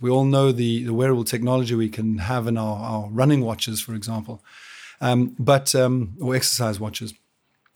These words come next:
But, um, there's been very little focus on the farming side of smart, uh, of smart, uh, tech. And smart farming is really the area that is probably the most exciting for, uh, most of the tech companies. And you've got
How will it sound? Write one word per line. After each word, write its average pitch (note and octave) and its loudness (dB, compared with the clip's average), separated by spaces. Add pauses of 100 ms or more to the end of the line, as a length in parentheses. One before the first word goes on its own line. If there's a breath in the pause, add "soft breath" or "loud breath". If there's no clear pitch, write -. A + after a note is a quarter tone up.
But, C#3 2 (140)
um, B2+ 2 (600 loud breath)
there's C3+ 4
been D#3 6
very B3+ 2
little F#3 2
focus D3+ 0
on B2 2
the A#2 0
farming C3 2
side A2+ -2
of G#2 -6
smart, A2+ -2 (160)
uh, A#2 -6
of A2+ -6
smart, - -2 (180)
uh, A2+ -6
tech. A2 -4 (560 loud breath)
And C3 4
smart F3+ 2 (140)
farming D3 4
is A2+ -2
really D3+ 4
the B2 -2
area C3 2
that A2 -4
is A2+ -4
probably C#3+ -4
the A#2 0
most B2+ 2
exciting B2+ 0
for, A2+ 0
uh, A#2 -6
most A#2+ 0
of - -4
the B2 -10
tech D3+ -2
companies. G#2+ -4 (280 loud breath)
And C#3+ 4
you've D3 4
got D3+ 2